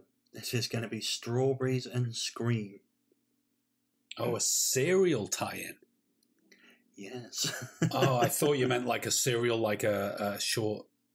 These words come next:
Speaker 2: T V series, you know, like a
Speaker 1: No, no.
Speaker 2: mini series. You mean like
Speaker 1: Breakfast cereal.
Speaker 2: Yeah,
Speaker 1: Yes, uh, yeah.
Speaker 2: I see.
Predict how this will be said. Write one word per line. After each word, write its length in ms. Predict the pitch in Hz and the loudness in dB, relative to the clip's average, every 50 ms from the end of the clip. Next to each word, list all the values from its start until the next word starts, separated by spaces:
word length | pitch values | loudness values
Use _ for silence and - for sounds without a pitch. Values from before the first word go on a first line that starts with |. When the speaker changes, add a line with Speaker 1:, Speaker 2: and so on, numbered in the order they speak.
| _ - - | _ -6 -4
Speaker 2:
T 160 | - - 110 101 | -4 -2 -2 -2
V 160 | 101 110 117 | -2 -2 0
series, 640 | - - 131 127 131 131 139 139 139 131 - - - | 0 0 2 2 2 2 2 2 0 0 -2 -4 -4
you 60 | 101 | -4
know, 120 | 104 104 | -4 -4
like 260 | 101 98 95 87 - | -4 -6 -8 -10 -8
a 60 | - 95 | -8 -6
Speaker 1:
No, 120 | 92 92 | -6 -6
no. 40 | 92 95 | -6 -4
Speaker 2:
mini 180 | 101 104 117 123 | -2 0 0 0
series. 500 | - - - 127 127 131 135 131 131 - - - - - - | 0 0 -2 0 0 0 0 0 -2 -6 -10 -20 -20 -14 -6
You 100 | - 113 | -2 0
mean 160 | 117 120 113 | 2 2 2
like 160 | 107 95 92 95 | 2 0 0 0
Speaker 1:
Breakfast 680 | 113 123 123 - - - - - 110 104 - - - | 0 0 0 -2 -10 -10 -6 -6 -6 -4 -4 -4 -4
cereal. 600 | - 110 104 101 101 98 98 95 95 95 95 - - | -2 -4 -4 -4 -6 -8 -10 -10 -10 -10 -10 -12 -10
Speaker 2:
Yeah, 80 | 101 92 | -10 -8
Speaker 1:
Yes, 360 | 90 90 92 95 95 101 107 107 | -8 -8 -8 -8 -8 -8 -6 -6
uh, 160 | 104 107 98 90 - 104 | -6 -6 -8 -8 -10 -12
yeah. 320 | 104 101 104 98 98 104 | -10 -10 -10 -8 -6 -6
Speaker 2:
I 40 | 117 | -4
see. 420 | 127 - - - 90 85 87 - | -4 -2 -4 -4 -4 -8 -14 -16